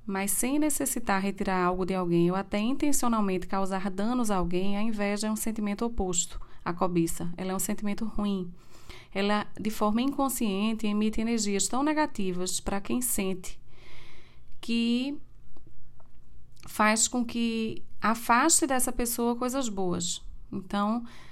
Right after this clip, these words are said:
é, eu acho que nós temos que ter em mente que eu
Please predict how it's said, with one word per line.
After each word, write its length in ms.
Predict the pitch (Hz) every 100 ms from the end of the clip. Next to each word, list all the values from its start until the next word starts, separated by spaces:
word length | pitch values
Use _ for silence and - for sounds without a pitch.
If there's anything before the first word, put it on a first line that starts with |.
| - - -
é, 300 | 202 202 196
eu 100 | 196
acho 220 | 196 -
que 40 | 220
nós 200 | 220 214
temos 240 | 214 214
que 100 | 214
ter 120 | 214
em 120 | 208
mente 540 | 196 185 202 220 220 180
que 520 | - 196 202 196 - -
eu 500 | - 208 208 247 294